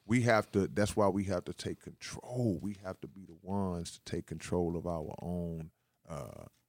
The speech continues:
destiny, our own works, our own creative, uh, efforts as well, because we take all of that greatness that we have, and the first thing we do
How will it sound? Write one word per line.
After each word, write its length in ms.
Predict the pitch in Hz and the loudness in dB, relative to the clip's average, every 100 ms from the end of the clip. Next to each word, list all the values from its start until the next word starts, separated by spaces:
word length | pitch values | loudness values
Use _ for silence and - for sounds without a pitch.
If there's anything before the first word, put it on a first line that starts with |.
| _ _ | _ _
destiny, 480 | 92 95 - 85 85 | -2 -2 -2 -4 -2
our 240 | 80 78 - | -2 -4 -4
own 400 | 87 87 82 76 | -2 0 0 -2
works, 540 | 82 104 - - - - _ _ | 0 0 0 -4 -4 -6 _ _
our 160 | 85 85 | -2 0
own 260 | 87 92 | 2 0
creative, 640 | 85 - 90 95 92 82 - | 0 -8 -2 2 2 0 -4
uh, 320 | 85 78 73 78 - _ 95 | -6 -6 -6 -10 -14 _ 0
efforts 360 | 95 85 - | 0 0 -6
as 180 | - 85 | -6 -2
well, 260 | 90 120 104 | 4 6 6
because 480 | 87 - 95 87 - - _ _ - | 2 0 2 2 -2 -14 _ _ -6
we 140 | 92 107 - | 0 0 0
take 380 | - 131 156 120 | -6 0 0 2
all 220 | 104 101 | 4 4
of 80 | 95 | 4
that 220 | 92 82 | 2 -2
greatness 460 | 78 110 113 90 - | 2 2 2 -4 -10
that 120 | 90 85 | -8 -4
we 120 | 82 | -2
have, 460 | 110 135 - - - - _ _ - | 2 4 2 -2 -6 -12 _ _ -6
and 140 | 85 | -6
the 40 | 85 | -2
first 320 | 92 92 - | -2 -2 0
thing 180 | 92 92 | -2 0
we 140 | 90 | -2
do 260 | 82 131 | 0 -2